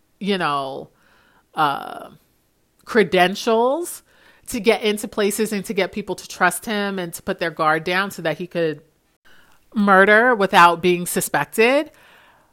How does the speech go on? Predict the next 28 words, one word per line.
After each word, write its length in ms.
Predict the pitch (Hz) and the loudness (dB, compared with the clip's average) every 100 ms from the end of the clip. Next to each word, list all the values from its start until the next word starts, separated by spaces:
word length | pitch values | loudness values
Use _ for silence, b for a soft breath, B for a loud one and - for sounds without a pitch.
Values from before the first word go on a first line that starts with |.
| b _ _ | b _ _
So 320 | - - 262 - | -4 2 2 6
I'm 260 | 233 339 403 | 6 6 4
gonna 240 | 415 392 | 0 0
take 220 | 381 311 | -2 -4
a 40 | 277 | -2
leap. 360 | 240 170 185 - | -2 -4 -4 0
I'm 200 | 196 226 | 0 2
gonna 200 | 247 262 | -4 -4
say 760 | - - 156 139 143 165 277 - _ _ _ _ _ b b b - | -4 -2 -2 -4 -6 -8 -8 -12 _ _ _ _ _ b b b -2
that 340 | 190 190 185 | 4 6 4
he 220 | - 277 | -2 -6
was 760 | 226 202 220 180 156 156 190 - - _ _ - | -2 2 4 6 2 -2 -6 -10 -18 _ _ 0
N 200 | 214 202 | 0 2
Y 180 | 190 185 | 0 0
P 260 | 185 240 202 | -2 -8 -6
D 400 | 151 151 196 240 | -6 -6 -8 -4
and 180 | 185 196 | -4 -2
he 120 | 208 | -8
did 360 | 160 190 180 180 | -4 -2 -2 -4
do 160 | 202 | -10
twenty-four 600 | 196 - 180 190 - 233 | -10 -8 -6 -6 -2 0
years. 580 | 220 151 127 131 180 - B B B | 0 -4 -8 -8 -8 -10 B B B
He 180 | - 226 | -8 -6
decided 480 | 202 202 208 190 196 | -4 2 4 4 2
to 100 | 202 | -4
take 260 | - 226 220 | -6 -4 -4
the 80 | |
pension, 800 | 240 214 170 160 - 151 180 202 | -6 -4 -6 -6 -10 -10 -8 -10